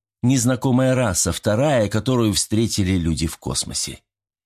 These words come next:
"Земляне, позвольте представить вам представителей цивилизации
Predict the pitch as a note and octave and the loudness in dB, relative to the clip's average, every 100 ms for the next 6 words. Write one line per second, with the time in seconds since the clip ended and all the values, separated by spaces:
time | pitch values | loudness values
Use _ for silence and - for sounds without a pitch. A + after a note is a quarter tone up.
0 | _ _ _ _ - F#2+ B2+ C3 C3 A2 | _ _ _ _ -4 0 2 2 2 2
1 | F2 F2 E2+ - _ _ _ G2+ A2 G#2 | 2 2 0 -6 _ _ _ -2 0 2
2 | B2+ D3 C#3+ E3 E3 - D3 C#3 - C#3 | 2 0 2 2 2 0 -2 0 0 0
3 | C3 B2+ - A#2+ B2 A2+ B2 A#2 - A2+ | 2 0 2 0 0 0 0 0 0 0
4 | G2+ A2 G#2+ A#2 A2 - G#2 F#2+ F2+ G#2 | 2 2 2 2 0 2 2 2 2 0
5 | A2 A2+ - A2+ A2+ G#2+ | 0 0 0 2 2 0